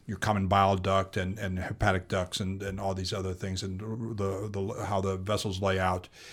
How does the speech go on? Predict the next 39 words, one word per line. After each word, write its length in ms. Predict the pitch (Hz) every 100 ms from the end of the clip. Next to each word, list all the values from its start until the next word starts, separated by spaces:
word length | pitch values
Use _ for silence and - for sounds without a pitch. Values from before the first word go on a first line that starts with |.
| -
They'll 140 | - 101
teach 280 | 95 123 104
you 60 |
basics 580 | 95 110 117 113 117 -
in, 180 | 104 98
in, 200 | 101 98
in 160 | 98 95
anatomy 480 | 95 98 104 95 95
in 200 | 92 101
med 160 | 98
school, 320 | - - 95 92
first 260 | - 92
and 80 | 107
second 220 | 98 92
year, 180 | 95 92 - - - -
uh, 300 | 95 95 101
but, 300 | 98 92 -
but 140 | 98
it's 100 | 92
only 220 | 113 104
in 180 | 95 95 -
real 160 | 107
life 300 | 101 101 101
that 180 | - -
you 100 | 98 92 170
realize 520 | 131 113 95 95 98
it's 200 | 92 -
not, 220 | 110 131 - - -
it's 120 | 139
not 140 | - 117
always 240 | 120 117
the 60 | 113
same. 240 | 175 151
Sometimes 320 | 113 117 117
it's, 120 | 113 127
a 160 | 113 104
lot 240 | 104 156
of 80 |
it, 80 | 139